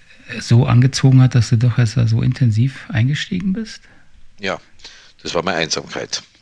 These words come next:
Speaker 2: mit der ich eigentlich angefangen habe. Ich habe die G F K ja angefangen wegen mir, nicht wegen anderen. Und,
Speaker 1: Aha.
Speaker 2: äh, ich habe versucht, äh, diese Einsamkeit, äh, in den Griff zu kriegen, weil ich bin nie allein gewesen und plötzlich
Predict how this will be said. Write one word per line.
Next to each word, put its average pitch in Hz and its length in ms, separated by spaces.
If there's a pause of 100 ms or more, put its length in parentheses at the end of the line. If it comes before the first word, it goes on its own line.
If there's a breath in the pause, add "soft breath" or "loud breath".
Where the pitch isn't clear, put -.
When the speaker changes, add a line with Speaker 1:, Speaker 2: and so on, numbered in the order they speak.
(120)
Speaker 2:
mit 87 180
der 87 160
ich - 80
eigentlich 85 320
angefangen 80 440
habe. 78 140
Ich 80 80
habe 95 120
die 82 100
G 85 100
F 78 100
K 85 200
ja 85 120
angefangen 95 500 (300 loud breath)
wegen 92 220
mir, 104 320 (160)
nicht 90 200
wegen 82 180
anderen. 71 400 (920 soft breath)
Und, 92 640
Speaker 1:
Aha. - 20
Speaker 2:
äh, 80 380
ich - 300
habe 85 140
versucht, 98 560 (520 loud breath)
äh, 80 280
diese - 280
Einsamkeit, 87 960
äh, 82 200
in - 120
den 82 40
Griff 82 200
zu - 120
kriegen, 73 400
weil 76 220
ich - 300
bin 82 460
nie 104 280
allein 82 320
gewesen 113 320
und 90 100
plötzlich 90 520